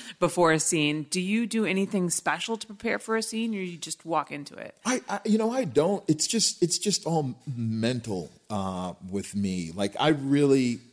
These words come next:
Speaker 2: just try to envision, it's, especially if it's somebody I haven't, um, you know, shot with.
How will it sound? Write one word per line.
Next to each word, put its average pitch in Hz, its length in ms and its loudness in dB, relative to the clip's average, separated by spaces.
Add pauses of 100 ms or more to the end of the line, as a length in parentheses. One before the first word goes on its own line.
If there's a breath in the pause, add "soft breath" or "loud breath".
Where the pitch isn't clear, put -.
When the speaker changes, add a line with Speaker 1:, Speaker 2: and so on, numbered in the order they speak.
(340)
Speaker 2:
just - 280 0
try 120 220 2
to 110 240 4 (180)
envision, 107 920 2 (640 soft breath)
it's, 123 180 0 (340)
especially 196 520 6
if 147 100 2
it's 120 140 0
somebody 120 520 2
I 107 120 -2
haven't, 104 400 0 (120)
um, 92 520 -4 (380)
you 107 100 -4
know, 92 160 -4
shot 98 360 0
with. 85 280 -8